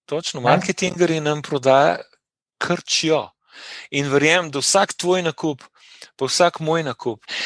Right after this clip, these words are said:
Speaker 1: je bil že odločen v eni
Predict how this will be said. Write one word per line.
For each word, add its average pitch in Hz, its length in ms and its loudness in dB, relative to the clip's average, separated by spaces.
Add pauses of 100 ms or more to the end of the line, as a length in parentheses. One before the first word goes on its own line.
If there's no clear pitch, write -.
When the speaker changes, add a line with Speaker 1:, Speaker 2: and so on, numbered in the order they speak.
(100)
Speaker 1:
je 151 160 4
bil 160 280 4
že 143 260 2
odločen 151 840 2
v 127 320 2 (340)
eni 147 500 -4